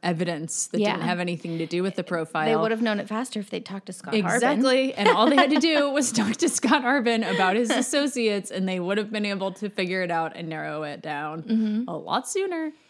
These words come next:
Speaker 1: But
Speaker 2: So it's maybe, like, a four or five.
Speaker 1: Yeah.
Speaker 2: Pretty middle of the road, I guess.
Speaker 1: Yeah, it also just makes me wonder how they de-, never caught him before, 'cause he didn't seem like he was <laughs> particularly difficult to
Speaker 2: Yeah.
Speaker 1: catch.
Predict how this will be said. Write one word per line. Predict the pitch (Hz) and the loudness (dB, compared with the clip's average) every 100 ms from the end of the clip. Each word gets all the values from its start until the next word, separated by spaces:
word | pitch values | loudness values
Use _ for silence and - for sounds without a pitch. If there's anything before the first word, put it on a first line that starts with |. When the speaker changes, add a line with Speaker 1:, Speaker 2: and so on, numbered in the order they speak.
| _ _ _ _ _ _ _ _ - | _ _ _ _ _ _ _ _ -12
Speaker 1:
But | 127 120 - _ - | -8 -8 -12 _ -10
Speaker 2:
So | - | -4
it's | 262 | -2
maybe, | 277 277 285 | 0 0 0
like, | 233 | -2
a | 226 | -4
four | - 185 208 302 403 | -4 -4 -4 -6 -6
or | 220 | -8
five. | 196 196 190 220 277 - - _ - | -6 -8 -6 -6 -8 -12 -20 _ -6
Speaker 1:
Yeah. | 185 139 - _ _ _ | -6 -6 -12 _ _ _
Speaker 2:
Pretty | - 247 | -4 0
middle | 226 214 202 | 2 2 0
of | 196 | -2
the | 180 | -4
road, | 185 190 | -4 -4
I | 196 | -4
guess. | 196 220 262 - - - _ _ _ - | -4 -6 -6 -12 -18 -20 _ _ _ -6
Speaker 1:
Yeah, | 196 - | -6 -2
it | 202 | -2
also | 214 262 | -2 -2
just | 254 254 - | -4 -6 -6
makes | 220 - | -8 -6
me | 190 | -8
wonder | 180 175 175 | -6 -8 -10
how | - 170 170 185 208 156 _ _ _ | -10 -10 -8 -8 -10 -12 _ _ _
they | 180 | -6
de-, | 160 165 160 | -2 -4 -4
never | 165 170 156 | -4 -4 -4
caught | 139 139 | -4 -6
him | 151 135 | -4 -6
before, | 139 151 135 | -8 -6 -8
'cause | 147 170 - | -6 -6 -4
he | |
didn't | 165 175 147 | -4 -4 -6
seem | - 151 | -8 -8
like | 147 - | -8 -8
he | 156 | -6
was | 165 | -6
<laughs> | - - | -8 -8
particularly | - 175 180 196 240 226 | -6 -4 0 2 4 4
difficult | 208 214 254 254 254 | 4 0 0 0 -2
to | 254 | 2
Speaker 2:
Yeah. | 226 254 240 | 4 4 2
Speaker 1:
catch. | 196 | -2